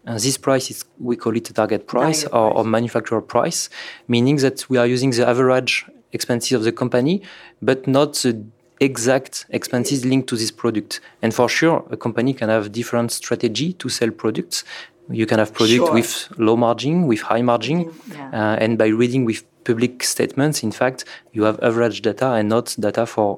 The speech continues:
Speaker 1: all of the, the segment of the, the offer.
Speaker 2: Okay.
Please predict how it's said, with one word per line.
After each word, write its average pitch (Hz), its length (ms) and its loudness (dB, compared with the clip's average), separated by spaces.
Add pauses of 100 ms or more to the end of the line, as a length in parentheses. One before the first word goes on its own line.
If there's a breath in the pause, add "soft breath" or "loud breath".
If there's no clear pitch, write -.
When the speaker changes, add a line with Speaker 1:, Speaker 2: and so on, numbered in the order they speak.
Speaker 1:
all 123 240 2
of 110 240 -6
the, 98 160 -2
the 98 100 -4
segment 110 500 -4
of - 220 -12
the, 95 300 -4
the 98 80 -4
offer. 104 340 -10 (1000 soft breath)
Speaker 2:
Okay. 156 400 2